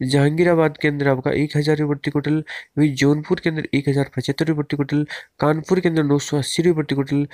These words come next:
और खेर के अंदर आपका आठ सौ पचास रुपये प्रति क्विंटल भाव देखने को मिला है। खलीलाबाद की बात करें तो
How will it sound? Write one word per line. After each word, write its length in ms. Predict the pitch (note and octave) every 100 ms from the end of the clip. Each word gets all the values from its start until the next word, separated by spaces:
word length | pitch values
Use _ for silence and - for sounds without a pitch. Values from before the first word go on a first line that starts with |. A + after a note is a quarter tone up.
| - - -
और 100 | C#3
खेर 320 | - E3 E3+
के 100 | D#3+
अंदर 200 | D3 C#3+
आपका 220 | C#3 C#3
आठ 100 | C3+
सौ 140 | - C3+
पचास 460 | A2+ - C3 C3+
रुपये 60 | C#3
प्रति 200 | C3 B2
क्विंटल 340 | B2 B2+ C3 - - - B2
भाव 140 | C3
देखने 280 | B2+ C3 C3+
को 60 |
मिला 140 | C3+ C#3
है। 140 | D3
खलीलाबाद 560 | D3 D#3 F3+ F#3+ F#3 E3+
की 80 | F3
बात 200 | E3 E3
करें 160 | D#3+
तो 100 | D#3+